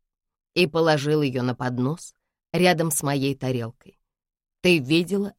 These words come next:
это?» Я быстро прочла заголовок. «Алмаз надежды» или «Безнадёжная охота за сокровищами». Мой взгляд скользнул вниз к подписи «Сьюзи Дорф». Я сглотнула. «Нет, не видела.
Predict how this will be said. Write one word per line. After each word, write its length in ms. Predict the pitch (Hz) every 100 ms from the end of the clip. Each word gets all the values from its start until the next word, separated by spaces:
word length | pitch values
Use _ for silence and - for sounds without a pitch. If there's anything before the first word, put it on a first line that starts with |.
| _
это?» 400 | 147 127 - - _ _ _ _ _ _ _ -
Я 180 | 170 151
быстро 420 | 131 185 - 156
прочла 540 | 135 127 127 135 127
заголовок. 680 | 123 123 127 120 120 147 _ _ _ _ _
«Алмаз 480 | 175 180 175 156 -
надежды» 600 | 135 123 127 151 156 - _ _ _ -
или 220 | 208 190
«Безнадёжная 760 | 180 151 143 135 160 143 139
охота 400 | 123 - 151 147
за 160 | 131 131
сокровищами». 880 | - 123 - 127 113 - - - _ _ _ _ _
Мой 240 | 180 170 147
взгляд 460 | 123 127 143 151
скользнул 520 | 147 135 131 127 135 123
вниз 360 | 131 135 131
к 60 | -
подписи 640 | - 190 - 185 - - _ _ _ _
«Сьюзи 460 | - 175 202 160
Дорф». 340 | 165 139 123 - _ _ _ _ _
Я 200 | 156 165
сглотнула. 580 | 135 151 127 127 113 113 _ _ _ _ _ _ _ _ _ _ _
«Нет, 360 | 151 143 120 -
не 140 | 151
видела. 400 | 160 131 143 151